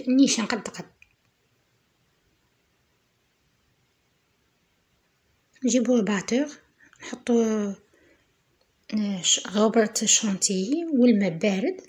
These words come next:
والسكر. نديرو كامل على ضربة،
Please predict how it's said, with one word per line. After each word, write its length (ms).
والسكر. 540
نديرو 200
كامل 380
على 120
ضربة، 580